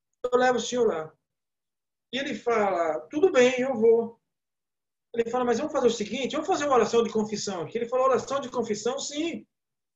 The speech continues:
O senhor confessa Jesus aí no seu coração, recebe como o Senhor e Salvador da sua vida. Irmãos,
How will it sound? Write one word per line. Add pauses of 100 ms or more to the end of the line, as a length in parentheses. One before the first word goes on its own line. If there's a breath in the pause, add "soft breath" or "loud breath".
(160)
O
senhor
confessa
Jesus
aí
no
seu
coração,
recebe
como
o
Senhor
e
Salvador
da
sua
vida. (600)
Irmãos,